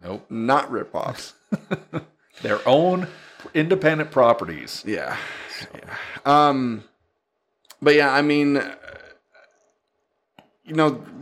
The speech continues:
Speaker 2: through watching these cartoons, I had such an appreciation and love of animation and specifically voice actors.
Speaker 1: Oh,
Speaker 2: You know,
Speaker 1: yeah.
Speaker 2: that's what made me wanna become a voice actor and do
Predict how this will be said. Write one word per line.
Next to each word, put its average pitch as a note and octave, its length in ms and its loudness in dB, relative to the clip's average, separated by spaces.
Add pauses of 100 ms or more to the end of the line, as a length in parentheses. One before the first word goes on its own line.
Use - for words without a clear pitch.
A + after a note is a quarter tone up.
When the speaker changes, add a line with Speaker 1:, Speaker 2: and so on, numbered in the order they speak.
Speaker 2:
through D3 340 0
watching C#3 280 4
these C#3 140 -6
cartoons, A#2+ 500 -4
I F#2+ 60 0
had G#2 140 -4
such G#2+ 200 -6
an G#2 80 -8
appreciation G2+ 840 -6
and F#2+ 180 -6
love G2+ 280 -2
of F#2+ 300 -10
animation A2 840 -4
and G2 140 -12 (300)
specifically B2 800 0
voice A2 480 0
actors. A2+ 720 0
Speaker 1:
Oh, - 40 -2
Speaker 2:
You G2 60 -2
know, - 60 -2
Speaker 1:
yeah. G#2 80 -2
Speaker 2:
that's A#2+ 160 -2
what G#2+ 80 -2
made A#2+ 160 -2
me A#2 80 -4
wanna G#2+ 240 -2
become A#2 640 -4
a A#2+ 120 0
voice A#2 380 0
actor A2+ 400 -2
and G#2+ 220 -6
do A2+ 400 -2